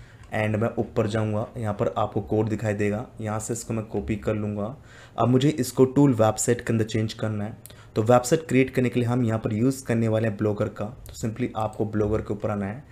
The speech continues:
इसके ऊपर अपना अकाउंट क्रिएट करना है। अब आपको इसके ऊपर क्लिक करना है, न्यू ब्लॉग इसके ऊपर क्लिक करना है और यहाँ पर आपको अपना ब्लॉग क्रिएट कर लेना है। उसके बाद आपको जाना है थीम के ऊपर, then इसके ऊपर आपको क्लिक करना है,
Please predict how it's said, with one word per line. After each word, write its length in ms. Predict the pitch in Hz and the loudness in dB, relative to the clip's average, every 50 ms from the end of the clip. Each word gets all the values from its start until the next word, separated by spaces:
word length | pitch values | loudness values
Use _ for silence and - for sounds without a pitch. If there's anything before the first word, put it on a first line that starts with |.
| - - - - | -20 -20 -12 -8
इसके 280 | - 120 - - - 131 - - | -6 -4 -2 0 0 -2 0 -2
ऊपर 320 | 113 107 - 120 120 - | -4 2 4 4 4 4
अपना 240 | 117 110 - 110 107 | 2 0 0 0 -2
अकाउंट 340 | 104 - 107 104 104 107 101 | -2 0 -2 -2 -2 -2 -2
क्रिएट 280 | - 107 107 104 104 - | -2 -2 -2 -4 -4 -6
करना 240 | - 104 104 101 | -6 -4 -4 -4
है। 120 | 98 113 - - - | -4 -6 -8 -10 -8
अब 100 | - 107 | -4 -2
आपको 240 | 107 107 - - 117 | -2 -4 -2 -4 -6
इसके 200 | 107 - - 117 | -6 -4 -4 -4
ऊपर 140 | 104 - 104 | -4 -4 -4
क्लिक 280 | 98 - 101 101 98 - | -4 -4 -6 -6 -6 -6
करना 260 | 104 104 104 101 98 | -4 -4 -2 -2 -4
है, 140 | 98 110 135 - - - - - - - - | -4 -6 -10 -14 -18 -20 -20 -20 -16 -8 -2
न्यू 160 | 110 117 117 | 0 2 2
ब्लॉग 320 | 107 107 113 110 107 - - | 2 4 2 2 2 0 -4
इसके 220 | - - - - | -8 -6 -4 -4
ऊपर 140 | 104 - 107 | -4 -4 -4
क्लिक 260 | 101 110 104 101 - | -2 -2 -4 -4 -4
करना 220 | - 104 104 101 101 | -4 -4 -2 -2 -2
है 100 | 110 - - | -4 -4 -6
और 80 | 117 | -4
यहाँ 200 | 107 104 107 107 | -4 -2 -2 -2
पर 200 | 104 - 123 - - | -2 -2 -2 0 2
आपको 280 | 107 107 107 - - - | 0 0 0 0 -2 -2
अपना 240 | - 104 - 113 107 | -2 -2 -2 -2 -2
ब्लॉग 300 | 101 98 107 107 104 - | 0 0 0 0 0 -2
क्रिएट 300 | - 101 98 98 101 101 | -4 -4 -2 -2 -2 -4
कर 140 | - - - | -6 -10 -14
लेना 200 | - - - - | -14 -12 -14 -16
है। 180 | - - - - - - - - - - - | -18 -18 -20 -20 -20 -20 -20 -20 -20 -10 -8
उसके 260 | - 117 - - 139 127 | -6 -6 0 2 4 6
बाद 220 | 123 123 123 - - | 6 6 4 4 4
आपको 280 | 110 110 - - 123 | 2 2 2 2 0
जाना 180 | 110 110 107 107 | 0 2 2 2
है 100 | 107 - - | 0 -2 -6
थीम 240 | - - 113 107 104 | -4 -2 -2 -2 -2
के 100 | 101 113 | 0 -2
ऊपर, 440 | 107 101 - - 104 101 120 131 - - | -2 -2 -2 -4 -4 -4 -4 -6 -6 -6
then 140 | 117 107 110 | -4 -4 -2
इसके 240 | 107 - - - 110 | -4 -4 -4 -4 -4
ऊपर 140 | 104 - | -2 -2
आपको 180 | 107 101 - 101 | -2 -2 -4 -6
क्लिक 300 | 101 - 107 107 101 - | -4 -4 -4 -4 -4 -4
करना 240 | - 104 104 101 101 | -4 -2 -2 -2 -4
है, 140 | 107 131 | -4 -6